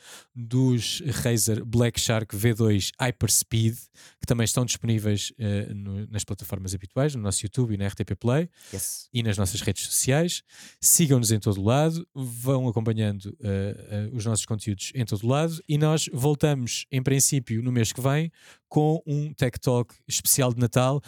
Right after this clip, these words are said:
Speaker 1: que estamos a planear e vou levantar aqui um bocadinho o véu, eh,
Speaker 2: Quem
Speaker 1: se
Speaker 2: nos está
Speaker 1: puder.
Speaker 2: a ouvir até ao fim merece.
Speaker 1: Quem nos está a ouvir, eh, merece, exatamente. Que em princípio será em vídeo.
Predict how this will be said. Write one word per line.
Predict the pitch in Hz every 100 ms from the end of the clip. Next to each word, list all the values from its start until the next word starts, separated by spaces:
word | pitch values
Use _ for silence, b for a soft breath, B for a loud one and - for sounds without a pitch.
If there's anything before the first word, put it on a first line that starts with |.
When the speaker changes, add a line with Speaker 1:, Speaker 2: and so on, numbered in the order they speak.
| B B
Speaker 1:
que | -
estamos | 151 - 135 120
a |
planear | - 117 113 123 135 143
e | 110
vou | 117
levantar | 110 107 110
aqui | 110
um |
bocadinho | 107 101 104
o | 92
véu, | 107 120 135 _
eh, | 98 101
Speaker 2:
Quem | 127
Speaker 1:
se | 117
Speaker 2:
nos | -
está | -
Speaker 1:
puder. | 113
Speaker 2:
a |
ouvir | 120 101
até | 104 113
ao | 107
fim | - 117
merece. | 143 156 165 - -
Speaker 1:
Quem | - 104
nos | 98
está | 110
a |
ouvir, | 98 104 110
eh, | 104 98 107
merece, | 101 113 -
exatamente. | 104 98 101 110 - B B B
Que | -
em | 127
princípio | 120 110 117 120
será | - 117 107 110 -
em | 127 123
vídeo. | 95 98 87 85